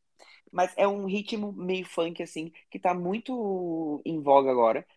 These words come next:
Tipo, tá todo mundo falando, tem muita gente fazendo. Tem uma banda famosíssima que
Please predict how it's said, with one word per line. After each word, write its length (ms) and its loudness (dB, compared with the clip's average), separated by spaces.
Tipo, 180 -20
tá 80 -4
todo 220 -2
mundo 160 -4
falando, 420 0
tem 160 -4
muita 240 -6
gente 160 -6
fazendo. 540 -4
Tem 600 -2
uma 160 2
banda 200 2
famosíssima 600 -2
que 180 -6